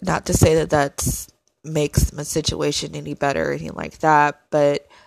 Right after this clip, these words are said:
yeah. But anyways, um, I had a really good af-, well, good morning there, and I actually liked it. It, it felt really good to be in there, and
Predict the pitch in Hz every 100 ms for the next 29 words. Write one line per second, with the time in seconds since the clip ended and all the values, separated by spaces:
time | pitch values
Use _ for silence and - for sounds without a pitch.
0 | - - _ _ _ _ _ _ _ _
1 | _ _ _ _ _ - - - 175 165
2 | 147 127 - - _ - 160 - 196 208
3 | 185 80 151 170 - - 151 156 160 87
4 | 175 - _ _ _ - 175 180 175 160
5 | 165 - - 151 151 _ 160 151 151 160
6 | 165 151 151 151 160 - - - - _
7 | _ - 165 160 160 80 82 - 156 151
8 | 147 170 - _ - - _ - - _
9 | _ _ _ _ _ _ _ - 170 175
10 | 180 - - 175 165 208 - 87 - -
11 | _ _ _ _ _ _ _ _ _ _
12 | _ - 165 - 165 180 - 175 185 -
13 | - 170 175 175 - 156 175 - 151 151
14 | 156 156 147 151 156 147